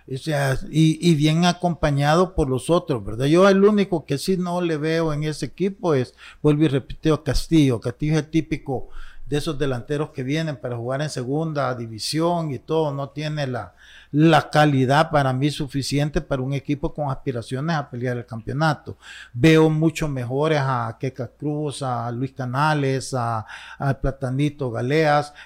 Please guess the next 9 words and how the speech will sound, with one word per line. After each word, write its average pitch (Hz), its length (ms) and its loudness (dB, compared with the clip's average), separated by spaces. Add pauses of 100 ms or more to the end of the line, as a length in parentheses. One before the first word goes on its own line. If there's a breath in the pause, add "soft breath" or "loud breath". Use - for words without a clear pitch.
que 151 120 2
se - 160 -4
complementan 131 920 -4 (120)
mucho 151 480 0
mejor 120 540 -4 (320 loud breath)
y 147 260 8
más 131 240 0
rápidos, 143 500 0
más 127 200 -4